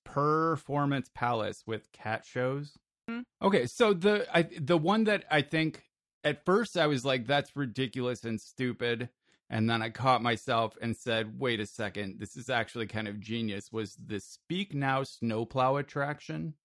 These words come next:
Speaker 2: <laughs>
Speaker 1: where you drive a snowplow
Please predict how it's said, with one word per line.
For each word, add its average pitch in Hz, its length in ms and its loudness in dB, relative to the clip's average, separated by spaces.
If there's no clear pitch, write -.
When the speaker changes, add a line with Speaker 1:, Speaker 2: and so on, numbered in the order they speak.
Speaker 2:
<laughs> 320 360 -4
Speaker 1:
where 135 460 4
you 135 320 -2
drive 139 760 0
a 127 140 2
snowplow 104 1080 0